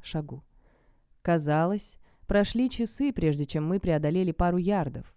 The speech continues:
хотя это на самом деле заняло лишь несколько минут. Мы не разговаривали, но я боялась, что бешеный стук моего сердца или клацанье зубов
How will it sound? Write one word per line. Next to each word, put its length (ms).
хотя 300
это 200
на 140
самом 300
деле 260
заняло 360
лишь 340
несколько 500
минут. 380
Мы 160
не 100
разговаривали, 680
но 100
я 160
боялась, 460
что 160
бешеный 440
стук 240
моего 220
сердца 460
или 100
клацанье 540
зубов 400